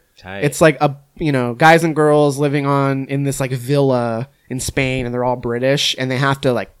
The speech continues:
Speaker 2: couple up. So they occasionally will, like, you know, have to recouple, and new people come into the house. So you can, like, they call it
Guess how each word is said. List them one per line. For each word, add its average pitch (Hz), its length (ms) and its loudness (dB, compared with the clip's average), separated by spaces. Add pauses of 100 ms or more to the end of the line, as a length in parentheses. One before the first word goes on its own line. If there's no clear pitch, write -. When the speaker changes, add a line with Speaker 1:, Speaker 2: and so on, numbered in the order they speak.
Speaker 2:
couple 135 380 0
up. 131 300 2 (340)
So 160 140 0
they 131 340 -2
occasionally 127 800 -6
will, 110 200 -6
like, 101 260 -10
you 104 80 -12
know, 95 120 -12
have 123 160 -8
to 139 80 -2
recouple, 131 1080 0
and 127 120 -6
new 143 100 -2
people 139 280 -6
come 143 200 -6
into 139 120 -4
the 120 80 -6
house. 131 460 -2
So 131 120 -10
you 123 180 -6
can, 123 160 -12
like, 113 220 -10
they 135 80 -6
call 151 180 4
it - 60 -2